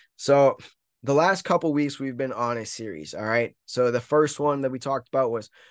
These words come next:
where we go in the rest of the year. And I kinda laid out that we're going to talk about bulking, and then we're gonna be talking about some energy metabolism, some digestion, absorption, which was last week. Uh, and this week,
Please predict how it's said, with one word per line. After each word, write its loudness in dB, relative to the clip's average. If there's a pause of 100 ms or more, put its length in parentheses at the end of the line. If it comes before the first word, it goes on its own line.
(140)
where 2
we 0
go 2
in 0
the -4
rest -2
of -14
the -8
year. -8
And -4
I -16
kinda -2
laid 2
out 0
that -2
we're -6
going -6
to -10
talk 0
about -4
bulking, -2 (380)
and -8
then -6
we're -4
gonna -6
be -6
talking 0
about -2
some -10
energy -4
metabolism, -2
some -10
digestion, -2
absorption, -2
which -8
was -14
last -4
week. -8 (380)
Uh, -2
and -6
this 2
week, -6